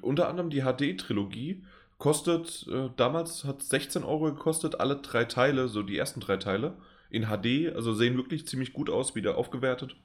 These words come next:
Und ich bin jetzt grad beim zweiten Spiel, bei,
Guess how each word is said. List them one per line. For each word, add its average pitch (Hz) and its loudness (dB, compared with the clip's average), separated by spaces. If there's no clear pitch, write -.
Und 127 -6
ich 104 -6
bin 127 0
jetzt 123 -2
grad - -2
beim 107 4
zweiten 104 2
Spiel, 101 -2
bei, 90 0